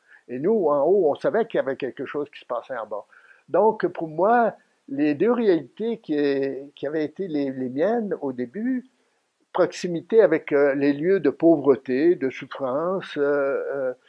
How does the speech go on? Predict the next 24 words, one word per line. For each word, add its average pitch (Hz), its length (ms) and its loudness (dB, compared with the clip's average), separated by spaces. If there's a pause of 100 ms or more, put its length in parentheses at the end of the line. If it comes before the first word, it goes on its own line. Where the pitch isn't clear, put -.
(360)
et 156 180 2
les 147 140 2
lieux 165 220 2
de, 135 440 4
de, 120 320 -4
de 131 80 -10
prière, 143 640 2
de 131 120 -8
spiritualité, 139 800 -8 (240)
ça 165 220 2
s'était 175 380 2
vécu 160 460 -2
aussi 202 480 -6
quand 147 180 -4
j'étais 139 240 -6
à 202 80 0
la 165 80 0
Maison 143 320 -2
Dauphine. 127 480 -4 (1800)
Euh, 110 500 -4 (580)
en 131 160 -10
deux 160 180 2
mille 156 260 0
un, 196 280 0